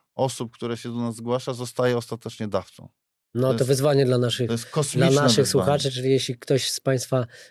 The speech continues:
Speaker 2: zostanie superdawcą, to będzie takim super
Speaker 1: <laughs>
Speaker 2: długowiecznym człowiekiem na mapie Polski. Pewnie takich poszukujemy, bo ja myślę, że też warto zaapelować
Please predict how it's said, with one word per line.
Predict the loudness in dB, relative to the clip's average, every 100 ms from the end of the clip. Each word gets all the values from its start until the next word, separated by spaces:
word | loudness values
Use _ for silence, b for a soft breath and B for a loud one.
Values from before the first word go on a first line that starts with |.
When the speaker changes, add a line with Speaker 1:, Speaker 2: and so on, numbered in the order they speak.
| -6
Speaker 2:
zostanie | -2 2 2 2
superdawcą, | 0 0 0 -2 -2 -2 0
to | 0
będzie | 0 0
takim | -2 -2 0 -2 -4 b b _ -4
super | 0 4 6 6
Speaker 1:
<laughs> |
Speaker 2:
długowiecznym | 6 4 4 2 0 0
człowiekiem | 0 0 0 0 -2 -2
na | -2 -2 -2
mapie | -2 -2 -2
Polski. | -2 -2 -4 -6
Pewnie | -4 -2
takich | -2 -4 -6
poszukujemy, | -10 -10 -4 -2 0
bo | 2
ja | 0
myślę, | -2 -4
że | -4
też | -4 -2
warto | -2 -2
zaapelować | -2 -2 -4 -4 -4 -6